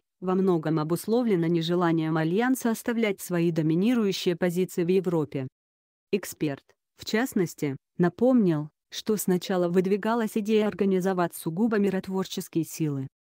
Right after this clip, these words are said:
Инициаторами выступали Франция с Германией, но помимо других проблем, реализацию замысла остановило то, что две ведущие экономики не осилят груз и штабных структур,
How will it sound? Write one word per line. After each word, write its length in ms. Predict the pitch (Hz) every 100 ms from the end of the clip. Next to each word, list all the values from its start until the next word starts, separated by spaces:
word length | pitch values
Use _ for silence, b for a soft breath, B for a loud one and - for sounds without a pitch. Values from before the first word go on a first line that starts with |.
| _ _ _ _
Инициаторами 800 | 202 208 208 - 180 175 185 175
выступали 580 | 170 190 202 202 247 254
Франция 480 | - 214 190 - 165
с 80 | 165
Германией, 720 | 175 185 180 151 139 131 131 _ -
но 180 | 190 196
помимо 380 | 202 202 196 170
других 420 | 165 170 254 -
проблем, 560 | 196 175 170 147 131 135 _ -
реализацию 840 | 190 190 202 185 170 - 170 170
замысла 460 | 190 175 175 - 156
остановило 680 | - 175 170 160 151 139
то, 280 | - 233 269 - -
что 240 | - 180
две 200 | 170 196
ведущие 560 | 170 160 175 - 175 160
экономики 580 | 175 175 240 214 170 180
не 140 | 180
осилят 440 | 175 - 180 180
груз 340 | 180 175 165 196
и 40 |
штабных 480 | 185 - 165 175 170
структур, 600 | - - - - 320